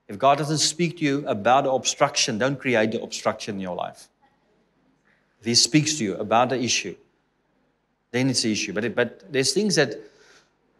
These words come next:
things that God spoke to other people, and, and it wasn't a challenge in my life, and so it's not a word for me. But He spoke to me about that, and I had to, I had to choose, what will I do? And it was challenging for us because it was our plan B.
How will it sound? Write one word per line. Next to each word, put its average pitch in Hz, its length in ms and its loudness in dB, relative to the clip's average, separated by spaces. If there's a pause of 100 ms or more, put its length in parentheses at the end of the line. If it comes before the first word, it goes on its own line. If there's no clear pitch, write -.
(320)
things 185 220 2
that 151 140 2
God 139 320 4
spoke 180 300 2
to 160 80 4
other 160 160 6
people, 156 320 2
and, 127 140 0
and 131 160 0
it 117 100 -2
wasn't 151 240 0
a 160 40 0
challenge 147 400 2
in 123 160 -2
my 123 180 4
life, 87 340 -2
and 104 120 -8
so 117 120 -2
it's 113 200 -2
not 135 260 0
a 147 40 -8
word 123 320 -2
for 113 200 -4
me. 110 300 -2 (200)
But - 100 -14
He 117 40 -8
spoke 156 380 0
to 151 80 -4
me 127 100 0
about 104 400 0
that, 104 200 2
and 104 100 -8
I 113 120 2
had 139 80 2
to, 127 180 -4 (100)
I 127 160 0
had 127 180 -4
to 113 80 -18
choose, - 640 -6
what 113 220 -4
will 107 140 -2
I 101 160 0
do? 95 280 -4 (840)
And 117 140 -4
it 123 40 -4
was 131 140 0
challenging 165 520 2
for 90 180 -8
us - 220 -10
because 120 340 -6
it 104 120 -6
was 123 280 2
our 135 180 0
plan 127 360 -2
B. 110 320 -2